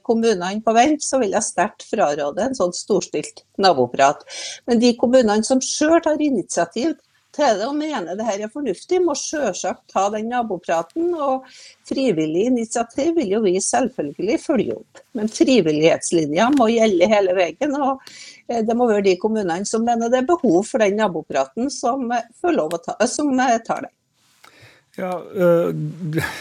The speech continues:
Speaker 2: det som er litt, eh, spesielt med, eh, Senterpartiets politikk i denne saken, er at, eh, det er en vente-og-se-holdning. Og det hjelper ikke oss å løse fremtidens utfordringer.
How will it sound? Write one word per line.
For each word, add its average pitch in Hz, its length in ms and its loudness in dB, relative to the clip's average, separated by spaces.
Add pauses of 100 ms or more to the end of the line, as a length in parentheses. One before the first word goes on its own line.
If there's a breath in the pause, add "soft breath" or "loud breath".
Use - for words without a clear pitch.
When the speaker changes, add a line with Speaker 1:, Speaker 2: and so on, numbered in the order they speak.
(640 loud breath)
Speaker 2:
det 147 140 -2
som 185 140 -2
er 160 120 0
litt, 165 260 -4
eh, 175 80 0
spesielt 151 600 -4
med, 143 340 -2
eh, 143 320 -2
Senterpartiets 131 720 -6
politikk 135 400 -4
i - 80 2
denne 131 120 0
saken, 135 400 -4
er 127 100 -4
at, 131 280 -4
eh, 139 140 0
det 131 100 0
er 131 140 -2
en 135 100 -4
vente-og-se-holdning. 127 1040 -4 (560 soft breath)
Og 147 120 0
det 151 240 2
hjelper 131 400 -2
ikke 147 500 0
oss - 200 -6
å 156 60 2
løse 139 280 -2
fremtidens 120 460 -4
utfordringer. 127 720 -2